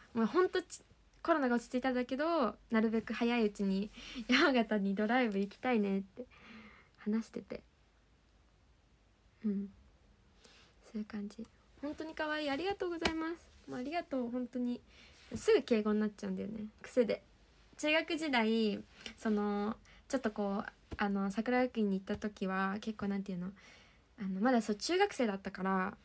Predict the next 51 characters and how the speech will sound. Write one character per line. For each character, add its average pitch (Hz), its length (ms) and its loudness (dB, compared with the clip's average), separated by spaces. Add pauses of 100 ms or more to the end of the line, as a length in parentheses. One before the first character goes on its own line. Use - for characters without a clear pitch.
(320)
お 220 60 -4
客 269 220 -2
さ 302 140 0
ん 269 40 0
と 240 80 -4
か 202 100 -2
も 190 60 0
み 208 120 2
ん 240 120 4
な 247 180 0 (320)
年 240 280 -2
上 240 120 2
の 233 140 -2
方 233 260 -6
で、 202 320 -2 (800)
だ 226 60 -4
か 214 100 -6
ら 202 80 0
も 208 220 4
う 196 60 -6 (120)
敬 254 200 2
語 262 140 2
だ 262 80 0
っ 262 140 -6
た 214 100 -6
か 202 140 -4
ら、 202 260 -4 (480)
な 240 80 2
ん 226 60 2
か - 120 -10
こ 220 100 2
う - 20 6
慣 240 140 8
れ 370 120 8
な 359 140 6
い 294 80 2
ん 269 80 0
だ 247 60 6
よ 233 60 4
ね、 226 160 2
あ 226 40 4
ん 226 120 2
ま 226 100 4
り。 226 280 4 (400)
「あ 262 80 10
り 269 80 2
が 302 140 4
と 269 180 6
う」 254 60 2
と 233 80 0
か、 - 180 0